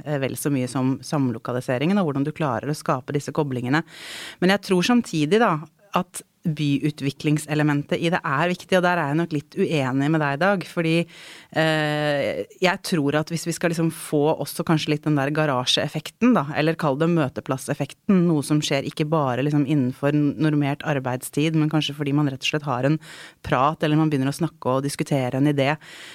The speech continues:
eh, på et litt annet tidspunkt, så trenger du også møteplassene, du trenger liksom det sosiale limet i disse områdene, du trenger at det er noe mer enn bare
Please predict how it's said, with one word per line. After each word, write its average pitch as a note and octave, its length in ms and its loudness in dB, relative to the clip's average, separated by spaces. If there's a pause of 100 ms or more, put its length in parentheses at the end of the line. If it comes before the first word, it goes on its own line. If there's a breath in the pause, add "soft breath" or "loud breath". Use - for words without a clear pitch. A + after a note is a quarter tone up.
eh, D3 400 0
på - 80 -4
et E3 140 0
litt - 100 -6
annet D#3 300 0
tidspunkt, A3+ 340 0
så E3+ 80 -4
trenger C#3+ 400 2
du E3 80 4
også E3 240 0
møteplassene, D#3 840 0
du E3 140 -2
trenger C#3+ 480 2
liksom D3 240 0
det C#3+ 100 2 (200)
sosiale D3 560 -2
limet C#3 500 2
i D3+ 60 2
disse C3 160 -6
områdene, C#3+ 500 0
du D#3+ 80 0
trenger C#3+ 480 0
at - 80 -12
det - 80 -6
er C3+ 240 0
noe E3+ 160 2
mer E3 480 2 (400 loud breath)
enn D#3 240 4
bare C#3 460 2